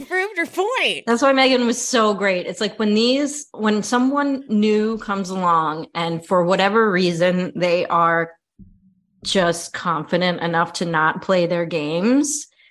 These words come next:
Speaker 2: it just shakes the O Gs up in a way that is a delight to watch.
Speaker 1: It's so true. It's so true.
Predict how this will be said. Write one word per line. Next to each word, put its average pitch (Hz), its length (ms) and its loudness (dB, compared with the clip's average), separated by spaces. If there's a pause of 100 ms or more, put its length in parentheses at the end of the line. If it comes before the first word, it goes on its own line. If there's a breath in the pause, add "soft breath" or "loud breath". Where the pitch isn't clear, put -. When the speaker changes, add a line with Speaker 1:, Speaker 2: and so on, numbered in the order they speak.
(160 soft breath)
Speaker 2:
it 233 220 4 (320)
just 196 240 -2
shakes - 840 2
the 202 200 2
O 175 180 2
Gs 170 380 -4
up 175 200 0
in 180 140 -4
a 165 80 -6
way 160 300 -2
that 156 260 -6
is 165 320 -2 (100)
a 175 120 -4
delight 160 760 -6
to - 160 -12
watch. - 560 -10
Speaker 1:
It's - 260 -6
so 185 240 -2
true. 160 600 -8
It's - 180 -12
so 370 160 0
true. 370 380 -8